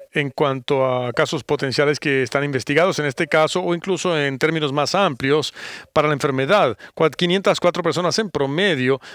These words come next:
están perdiendo su vida en un día cualquiera aquí en el estado de California. Quinientos, quinientas familias devastadas porque han perdido a un ser hum-, a un ser querido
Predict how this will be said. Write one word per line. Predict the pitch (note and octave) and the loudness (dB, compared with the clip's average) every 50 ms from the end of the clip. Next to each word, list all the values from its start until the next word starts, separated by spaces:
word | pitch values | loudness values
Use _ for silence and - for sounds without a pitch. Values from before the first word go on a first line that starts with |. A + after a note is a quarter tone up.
| - - | -10 -8
están | - D3 - F#3+ E3+ | -2 0 0 0 0
perdiendo | G3 F#3 F3 F#3+ G3+ G#3 A3 G3+ | 0 0 0 0 0 0 -2 -2
su | - - D3+ C#3 | -2 -2 -2 0
vida | C#3 F#3 A3+ A3 D3 B2+ B2 C#3 D#3 - - - - - - - | 0 0 0 2 2 2 2 2 0 -2 -6 -16 -20 -20 -4 0
en | F#3+ F3 F3 F3+ | 2 2 2 2
un | F#3+ G3+ G3 | 0 0 0
día | E3+ F#3+ G#3 G3+ - | 2 2 2 2 4
cualquiera | - E3 D3+ B2+ - - F3+ G3 G#3 E3+ C#3 | 2 2 2 0 -2 0 2 4 4 4 2
aquí | B2 A2 - D#3 | 0 0 -2 -2
en | D3+ | -2
el | D#3+ D#3 | 0 0
estado | C3+ C3+ B2+ - C#3+ D3 D#3 | -2 -2 0 2 2 2 2
de | D#3+ | 2
California. | C#3+ C#3 C3+ C3 - G3+ G3+ F#3 D3+ C#3 A#2 G#2 G2+ | 2 0 0 0 0 0 2 2 2 0 -2 -4 -4
Quinientos, | - - E3+ D#3+ E3+ G3 A3 A3 - - G#3+ G#3 F3+ - - - - - - - - - - | -4 -4 -2 0 0 0 0 -2 -2 0 0 0 0 -2 -6 -12 -18 -20 -20 -20 -20 -14 -6
quinientas | - F3 F3+ F#3+ A3+ G#3+ - | -2 0 2 2 2 2 2
familias | - E3+ D#3+ D#3 D#3 E3+ G#3 A#3+ G3+ E3 D3+ D3 C#3+ - - - - - - - - | 2 2 2 2 2 2 2 2 2 4 4 2 2 0 -6 -12 -16 -20 -20 -14 -12
devastadas | - E3 D3 C#3+ E3+ E3 D#3 D#3 C#3+ - - - F#3 F#3 F3 C#3+ C3+ C#3 C#3+ A#2+ | -10 -8 0 2 4 4 4 4 2 0 2 4 4 6 6 4 4 2 0 0
porque | - D3 A#2+ - | -2 -2 0 0
han | D3 C#3 A#2 | -2 0 0
perdido | - C#3+ C#3 G#3 A#3+ G#3 | 0 0 2 2 2 2
a | D#3 | 2
un | B2+ | 0
ser | - - D3+ C#3 | 2 2 2 2
hum-, | C3 B2+ C3 D3+ F3+ | 0 -2 -4 -4 -4
a | D3 | -4
un | C3+ | 0
ser | B2 D#3+ E3+ B2 | 0 0 0 0
querido | - B2+ A#2+ D3+ G3 F3 C3+ C#3 C3+ | 0 -2 0 0 0 0 0 0 -2